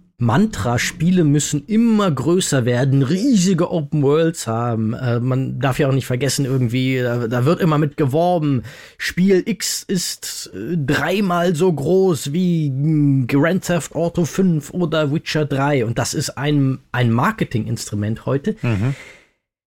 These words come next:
Speaker 1: Kann man diese Dickschiffe, diese Spieleöltanker in Zeiträumen, die irgendwie abbildbar sind, und zu dem ja nun nicht gerade niedrigen, so aus Konsumentensicht, Verkaufspreis von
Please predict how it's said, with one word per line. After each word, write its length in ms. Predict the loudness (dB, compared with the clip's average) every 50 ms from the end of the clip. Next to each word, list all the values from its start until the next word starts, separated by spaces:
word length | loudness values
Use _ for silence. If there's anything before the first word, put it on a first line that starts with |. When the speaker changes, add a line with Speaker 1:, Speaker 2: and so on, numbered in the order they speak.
| _ _ _ _ _ _ -8
Speaker 1:
Kann 320 | -6 -2 0 2 2 2
man 300 | 2 2 2 0 0 -2 -4
diese 760 | -6 -8 -6 -2 0 0 0 2 2 2 4 4 4 4 2 0
Dickschiffe, 800 | -2 -2 -2 -2 -2 -2 -4 -4 0 0 0 0 0 0 0 0
diese 600 | 0 0 0 0 2 2 2 4 2 2 0 -2
Spieleöltanker 1600 | -4 -4 -6 -4 -2 0 2 2 4 2 2 0 0 2 2 4 4 4 2 -2 -6 -6 -4 -4 -2 -2 -2 -2 -2 -2 -2 -2 -4 -8 _ _ _ _
in 340 | 0 2 4 4 2 0 -2 -4 _
Zeiträumen, 880 | -6 -4 0 0 0 0 -2 -6 -6 -4 -2 0 0 2 0 0 0 -2
die 140 | 0 0 0
irgendwie 400 | 2 2 2 2 2 0 0 -2
abbildbar 640 | -2 -4 -2 0 2 2 2 2 0 -2 -2 -2 -2
sind, 480 | -2 -2 -2 -2 -2 -4 -8 -14 -20 _ _ _ _ _ _ _ _ _ _ _ _
und 400 | 0 2 2 2 0 -2 -8 -12
zu 220 | -6 -2 0 2 2
dem 600 | 2 0 0 2 2 2 2 2 0 -2 -4 -6 -10 _ _
ja 120 | 0 2
nun 240 | 2 2 4 4 4
nicht 200 | 4 2 2 0
gerade 200 | 0 0 2 2
niedrigen, 720 | 2 2 2 0 0 0 0 0 0 0 0 -2 -2 -4 -2
so 200 | -2 0 0 0
aus 180 | 0 -4 -4 -4
Konsumentensicht, 880 | -2 -2 0 0 0 0 0 -2 -2 -2 -2 -2 -2 -2 -2 -4 -6
Verkaufspreis 840 | -8 -10 -6 -2 -2 -2 -2 -2 -6 -8 -4 -2 -2 0 -2 -2 -2
von 440 | -2 0 2 2 2 0 -2 -4